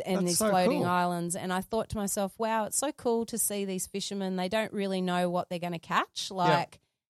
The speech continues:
Speaker 1: but they're, they're out there and underneath." And again, I'm no kind of, like, one of my friends is a really good underwater photographer and she's just amazing. But I've never really, you know, I don't know.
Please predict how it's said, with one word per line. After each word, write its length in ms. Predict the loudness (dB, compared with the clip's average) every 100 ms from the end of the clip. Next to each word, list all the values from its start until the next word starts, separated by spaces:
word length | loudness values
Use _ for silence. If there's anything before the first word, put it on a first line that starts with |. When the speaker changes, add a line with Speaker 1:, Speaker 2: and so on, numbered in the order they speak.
| _ _ 2
Speaker 1:
but 220 | 2 2
they're, 260 | 0 0 0
they're 180 | 0 0
out 300 | 2 2 0 -2
there 340 | 0 0 0 -2
and 280 | 0 -2 -4
underneath." 680 | -2 0 0 -2 -2 -2 -4
And 140 | -4 -2
again, 300 | 0 0 2
I'm 160 | 2
no 240 | 4 4 2
kind 240 | 0 2
of, 180 | 2 0
like, 340 | -2 -2 -2
one 160 | 2 4
of 60 | 4
my 140 | 2
friends 400 | -2 -4 -2 -2
is 100 | -4
a 60 | -4
really 300 | -6 -6 -8
good 240 | -8 -8
underwater 480 | -6 -6 -4 -6 -8
photographer 680 | -10 -8 -8 -6 -8 -10 -10
and 200 | -8 -10
she's 260 | -10 -12 -14
just 340 | -12 -12 -12
amazing. 640 | -10 -8 -8 -8 -8 -10 -12 _ _ _ -2
But 100 | 2
I've 140 | 2
never 260 | 2 0 0
really, 460 | -2 -2 -2 -4 -6 -6
you 120 | -6
know, 200 | -4 -6
I 120 | -4 -4
don't 100 | -4
know. 200 | -4